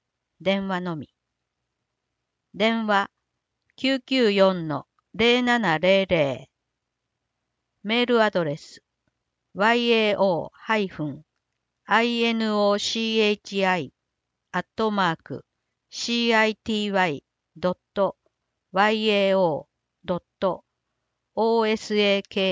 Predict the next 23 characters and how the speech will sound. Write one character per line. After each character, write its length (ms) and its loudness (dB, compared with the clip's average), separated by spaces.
エ 380 0
ー 40 -20
ド 140 -6
ッ 60 -10
ト 220 -6
ジ 100 -4
ェ 100 0
ー 60 -6
ピ 420 -12
ー。 40 -20
福 300 -6
祉 220 -6
な 180 -4
ど 320 -6
様 360 -2
々 280 0
な 160 -6
生 260 -4
活 300 -10
相 280 -4
談。 340 -12
平 220 2
日 480 -4